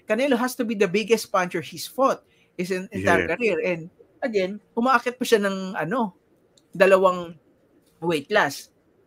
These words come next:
Speaker 1: Pero ito ang tanong dito, attorney. Sinabi natin, paulit-ulit, babalikan natin yung pre-fight analysis natin, that Canelo arguably has one of the best chins in boxing, di ba?
Speaker 2: Yes,
Speaker 1: Never been,
Speaker 2: yes.
Speaker 1: ano to, knocked out, never been
Speaker 2: Mm.
Speaker 1: stopped.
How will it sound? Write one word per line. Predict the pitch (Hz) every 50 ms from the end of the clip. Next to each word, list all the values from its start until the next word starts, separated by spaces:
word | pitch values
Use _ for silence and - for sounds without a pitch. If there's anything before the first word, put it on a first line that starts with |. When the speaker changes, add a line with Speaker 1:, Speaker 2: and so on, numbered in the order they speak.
| _ _ _ _ _ _
Speaker 1:
Pero | - 311 330 403 494 453
ito | 381 - 330
ang | 311 294 285
tanong | 214 196 202 196 190
dito, | 160 165 151 143 - 202
attorney. | 190 175 165 156 139 135 135 151 165 170 156 143 139 131 _ _ _ _ - _ - _ _ _
Sinabi | - - - 269 277 277 269 269
natin, | 262 254 247 233 240 240 226 220 202
paulit-ulit, | - 160 180 202 226 226 226 - 226 196 190 180 156 160
babalikan | 165 160 165 170 165 165 170 165 160
natin | 165 196 180 196 190 180
yung | 185 190 180 175
pre-fight | 175 - - 170 170 - 170 170 170 185
analysis | 170 170 160 160 156 - 165 - -
natin, | 170 160 160 - 135 123 123 _ _ - 185 180 165 _ _
that | - 226 226 -
Canelo | - 247 247 277 285 269 240 226 - -
arguably | - 202 233 262 262 233 254 254 240 240 220 185 165 165 175 170 175 175 -
has | - - - 208 196 190 - -
one | - 170 165 208 226 269 285
of | 254 - -
the | 220
best | 190 165 202 202 190 - - -
chins | - - 202 208 202 175 160 -
in | - 165
boxing, | 151 151 151 147 139 - - 180 160 143 127 127 -
di | - 147 135
ba? | 139 143 160 -
Speaker 2:
Yes, | 110 - 147 143 104 - - - -
Speaker 1:
Never | 311 320 320 359 339
been, | 339 349 320 320 311 -
Speaker 2:
yes. | 349
Speaker 1:
ano | 330 311 294
to, | - - 294 247
knocked | 202 202 220 226 - _
out, | - 254 247 247 -
never | 185 175 185
been | 185 170 190 113 143
Speaker 2:
Mm. | 165 175
Speaker 1:
stopped. | 226 214 208 _